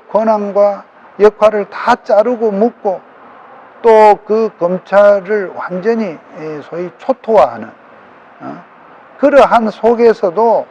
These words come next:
또 거기에 소위 굴하지 않고 자기의 어떤 할 말은 하는 그거에 이제 국민들이 많이 좀,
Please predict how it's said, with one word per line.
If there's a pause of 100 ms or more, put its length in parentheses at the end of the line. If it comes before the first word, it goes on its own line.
(800)
또
거기에 (460)
소위
굴하지
않고 (540)
자기의
어떤
할
말은
하는 (240)
그거에
이제
국민들이 (640)
많이
좀,